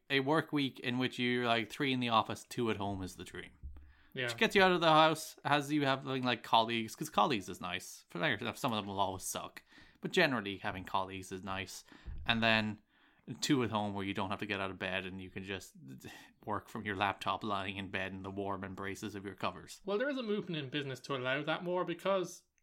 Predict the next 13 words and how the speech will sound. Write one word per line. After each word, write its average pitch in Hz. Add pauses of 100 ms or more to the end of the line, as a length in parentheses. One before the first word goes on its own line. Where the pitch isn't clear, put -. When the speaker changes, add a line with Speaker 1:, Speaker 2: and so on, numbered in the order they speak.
(140)
Speaker 2:
you 170
know, 160
the 151
technology 160
supports 165
it, 127 (100)
you 156
know, 110
Speaker 1:
Mm. 104
Speaker 2:
as 131
well 131 (440)
these 123
days. 123